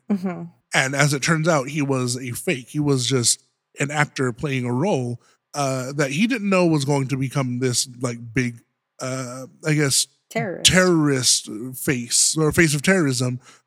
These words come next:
Speaker 2: uh, because it was, like, the Mandarin and the Ten Rings. Like, he had the whole symbolism going for him and everything. Uh, after he gets caught and, like, taken to prison, there's a short on Disney Plus right now called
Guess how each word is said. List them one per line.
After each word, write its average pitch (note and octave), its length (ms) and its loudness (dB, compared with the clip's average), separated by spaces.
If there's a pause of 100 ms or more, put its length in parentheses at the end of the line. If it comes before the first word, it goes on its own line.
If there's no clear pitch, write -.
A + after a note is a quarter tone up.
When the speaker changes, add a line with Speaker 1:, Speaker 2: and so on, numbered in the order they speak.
Speaker 2:
uh, C#3+ 140 2
because C#3 260 2
it C#3 40 0
was, C#3 200 2
like, B2+ 220 0
the C#3 60 0
Mandarin C#3+ 380 2
and B2+ 100 -4
the B2+ 60 -4
Ten C#3 220 -2
Rings. D3 360 -2
Like, B2+ 140 -6
he C#3 80 -2
had C#3 120 0
the B2 80 -6
whole C3 140 0
symbolism E3+ 520 0
going E3 260 0
for D#3+ 200 -6
him D#3 80 -2
and D#3+ 120 0
everything. E3 380 -4 (460)
Uh, D3 220 4
after E3+ 320 4
he D3 180 -2
gets D3+ 220 -2
caught E3 460 0
and, C3 500 -4
like, C#3 160 -6
taken C#3+ 220 -2
to C3 80 -6
prison, D#3 600 -4 (340)
there's E3 360 2
a D#3+ 140 0
short F#3+ 480 0 (260)
on C#3+ 1080 -2
Disney C3 680 -2
Plus C3+ 320 -4
right A#2+ 100 -8
now A#2+ 200 -6 (360)
called C3 520 -2